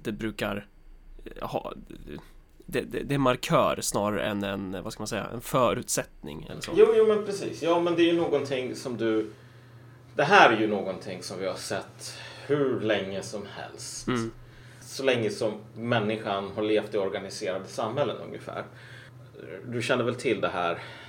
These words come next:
Speaker 2: så liksom att skö-, skönhetsideal. En gång i tiden så var ultimata skönhetsidealet att du skulle vara blekfet, typ, så här.
Speaker 1: Mm.
Speaker 2: Ehm, för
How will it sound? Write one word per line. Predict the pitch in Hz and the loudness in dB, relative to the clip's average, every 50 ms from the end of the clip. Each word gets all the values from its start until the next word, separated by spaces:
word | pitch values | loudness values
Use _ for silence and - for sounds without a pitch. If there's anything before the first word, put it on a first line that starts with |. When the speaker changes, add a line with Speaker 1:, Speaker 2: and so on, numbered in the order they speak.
| - - - - - - - - - - - - - - - - - - - - - - | -18 -18 -20 -20 -20 -20 -20 -20 -20 -20 -20 -20 -20 -20 -20 -20 -20 -20 -20 -20 -20 -20
Speaker 2:
så | - - - | -20 -18 -16
liksom | - - - 85 | -14 -14 -12 -10
att | 87 - | -10 -8
skö-, | - - - 131 120 113 110 - | -2 4 6 8 8 8 6 4
skönhetsideal. | - - 135 127 113 104 110 113 113 - 120 107 120 120 104 90 90 - | 4 6 6 8 8 6 4 0 0 -2 -4 0 4 4 6 4 4 2
En | 123 135 135 120 | 2 2 2 2
gång | 110 101 101 | 2 0 0
i | 98 | -4
tiden | - 107 101 95 95 95 | -6 -6 -6 -6 -6 -8
så | 87 - 95 | -8 -4 -2
var | 92 85 82 82 - - - - - - - - - - - - - - - - - - - - - - - | 0 0 0 -2 -4 -12 -20 -20 -20 -20 -20 -20 -20 -20 -20 -20 -20 -20 -20 -20 -20 -20 -20 -20 -18 -8 -6
ultimata | 123 113 107 107 113 110 113 113 - - 110 | -4 -4 -2 -2 2 4 4 4 4 2 0
skönhetsidealet | - - 107 98 98 104 101 95 - - 98 104 110 107 98 90 - - | 2 2 0 0 0 -2 -4 -6 -8 -6 -2 2 2 2 2 0 -2 -6
att | - - | -12 -12
du | - | -14
skulle | - - 101 92 | -14 -12 -8 -8
vara | 92 87 | -6 -4
blekfet, | 87 104 107 92 - - - - 117 - - - - | -2 0 0 0 0 -4 -4 -2 0 0 -2 -4 -10
typ, | - - - - | -14 -16 -16 -16
så | - - - | -16 -14 -14
här. | - - - - - | -14 -14 -14 -8 -6
Speaker 1:
Mm. | - - - - - - - - - - - - - - | -6 -6 -4 -4 -4 -4 -6 -8 -14 -18 -20 -16 -10 -4
Speaker 2:
Ehm, | 101 98 98 95 95 95 95 92 92 92 90 92 101 - | 0 2 2 4 4 4 4 2 2 0 -2 -4 -8 -10
för | - - - 120 104 101 98 95 101 - - | -12 -2 2 4 4 4 4 2 0 -2 -4